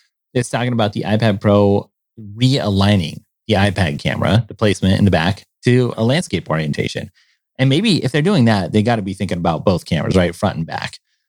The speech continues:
And probably in particular, the front, because everyone talks about, and I agree, I've been there too, talking about it.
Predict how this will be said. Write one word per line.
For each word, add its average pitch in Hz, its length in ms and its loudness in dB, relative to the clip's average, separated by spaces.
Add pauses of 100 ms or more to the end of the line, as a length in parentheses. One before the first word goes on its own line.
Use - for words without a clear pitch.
(340)
And 113 300 4
probably 120 400 -4
in 98 80 -8
particular, 104 540 0
the - 80 -6
front, 92 440 -4
because 98 460 -2 (420)
everyone 117 800 4
talks 107 280 -2
about, 95 480 2
and 101 100 4
I 98 120 2
agree, 113 380 2
I've 104 120 0
been 110 160 2
there 104 160 2
too, 113 220 2
talking 92 260 0
about 90 240 2
it. 92 180 -2